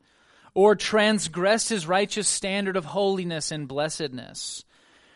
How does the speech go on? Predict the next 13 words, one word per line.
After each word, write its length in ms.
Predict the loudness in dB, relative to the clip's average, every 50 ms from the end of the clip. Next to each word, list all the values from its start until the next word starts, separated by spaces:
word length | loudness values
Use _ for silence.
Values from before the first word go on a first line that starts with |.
| _ _ _
right? 280 | 0 4 4 4 4 2
The 180 | 0 -2 0
answer 300 | 2 2 2 2 0 -2
to 240 | -2 0 0 0 0
why 320 | 0 0 2 4 4 4 2
isn't 460 | 2 0 -2 -2 -2 -2 -4 -4 -4
God 260 | 0 2 2 2 2
righteously 580 | 2 0 0 0 0 -2 -6 -4 -2 -4 -4 -4
angry 320 | -4 -6 -2 -2 -2 -2
from 220 | -2 -4 -10 -8
all 180 | -4 -4 -2 -2
eternity 640 | -2 -4 -4 -2 0 0 0 0 -2 -2 -2 -2
is, 320 | -2 -2 -2 -4 -8 -12